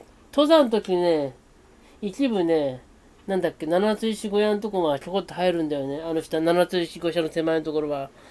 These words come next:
多少電波入る。あそこでちょこっとYouTubeライブやる、やるかもしんないから、ね。やるとやる。それで、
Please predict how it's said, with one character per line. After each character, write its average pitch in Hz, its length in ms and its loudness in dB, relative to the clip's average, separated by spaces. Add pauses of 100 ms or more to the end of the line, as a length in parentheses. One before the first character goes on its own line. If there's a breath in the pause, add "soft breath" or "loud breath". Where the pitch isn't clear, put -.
(140 loud breath)
多 170 100 -12
少 185 160 -4
電 180 220 2
波 156 80 -8
入 170 80 0
る。 170 80 0
あ 175 60 0
そ 214 100 -8
こ 233 80 8
で 220 100 8
ち - 80 -10
ょ 240 60 0
こ 247 80 6
っ 233 40 4
と 185 80 -6
YouTube 180 460 0
ラ 190 100 6
イ 175 40 6
ブ 160 60 -2
や 160 100 0
る、 175 160 -2
や 180 140 -2
る 175 80 -4
か 165 80 -4
も 151 80 -4
し - 120 -12
ん 147 60 -6
な 147 80 -2
い 143 80 -4
か 139 60 -8
ら、 135 80 -12
ね。 151 60 -18 (340 loud breath)
や 170 80 -4
る 165 80 -2
と 165 100 0
や 143 160 -2
る。 139 160 -14
そ - 140 -4
れ 202 100 4
で、 185 140 -2